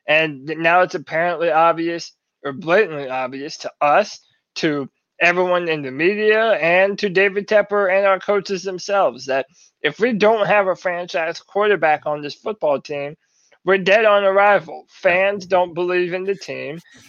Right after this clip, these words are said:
and it's even hard, I would imagine, to get players to be able to build into this. Imagine you're D J Moore coming back for another year, knowing this is your last opportunity to make a big-ass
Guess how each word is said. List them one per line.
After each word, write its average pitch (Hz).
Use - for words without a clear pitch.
and 175
it's 185
even 226
hard, 208
I 170
would 220
imagine, 175
to 190
get -
players 196
to 185
be 165
able 156
to 143
build 147
into 135
this. 113
Imagine 202
you're 208
D 190
J 175
Moore 160
coming 165
back 151
for 165
another 170
year, 151
knowing 151
this 170
is 160
your 143
last 180
opportunity 196
to 202
make 175
a 160
big-ass 196